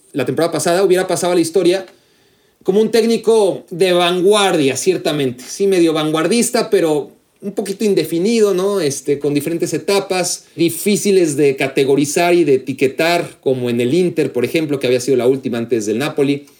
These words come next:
Lo que más se le habría recordado habría sido su Roma, una Roma que fue muy competitiva,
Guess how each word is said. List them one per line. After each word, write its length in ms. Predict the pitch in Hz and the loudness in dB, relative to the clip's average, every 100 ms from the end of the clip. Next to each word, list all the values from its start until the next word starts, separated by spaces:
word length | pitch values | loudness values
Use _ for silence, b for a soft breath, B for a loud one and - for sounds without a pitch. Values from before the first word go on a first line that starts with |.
| B | B
Lo 260 | - 175 175 | -2 0 2
que 100 | 185 | 2
más 220 | 185 196 | 0 2
se 80 | 208 | 2
le 100 | 190 | 2
habría 220 | 170 185 | 2 2
recordado 720 | 185 185 175 180 180 190 196 - | 2 0 0 2 2 2 0 -4
habría 260 | 151 156 | -2 0
sido 340 | 151 175 156 147 | 0 2 2 0
su 220 | - 135 | 0 2
Roma, 500 | 156 208 185 165 - | 4 2 2 -2 -4
una 220 | 143 139 | -6 -2
Roma 320 | 131 139 135 | -2 -2 -2
que 140 | - 110 | -4 -4
fue 160 | 135 | 0
muy 120 | 135 131 | 0 0
competitiva, 760 | 131 127 139 139 196 185 175 | -2 0 -2 2 2 2 0